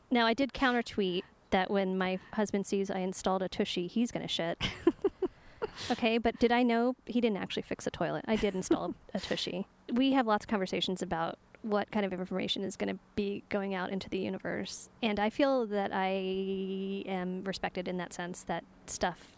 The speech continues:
Speaker 1: about myself is not out there that I don't have control over.
Speaker 2: Mm-hmm.
Speaker 1: I feel like her boyfriend didn't feel that. So I just,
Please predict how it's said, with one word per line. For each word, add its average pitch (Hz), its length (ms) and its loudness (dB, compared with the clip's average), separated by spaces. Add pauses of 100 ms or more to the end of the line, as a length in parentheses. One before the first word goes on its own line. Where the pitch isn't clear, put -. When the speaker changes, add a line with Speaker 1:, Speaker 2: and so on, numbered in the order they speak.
(120)
Speaker 1:
about 208 480 -4
myself 190 920 -6
is 202 140 -8
not 190 240 -4 (260)
out 196 200 -6
there 226 320 -2 (180)
that 220 100 -2
I 190 60 0
don't 208 120 -2
have 220 120 -2
control 220 280 0
over. 220 280 0 (220)
Speaker 2:
Mm-hmm. 208 220 0 (200)
Speaker 1:
I 214 140 0 (100)
feel 240 180 6
like 233 180 2
her 220 100 -2
boyfriend 185 460 0
didn't 175 240 -4
feel 175 180 -6
that. 175 200 -8 (460)
So 226 340 6 (320)
I 247 160 4
just, 262 320 0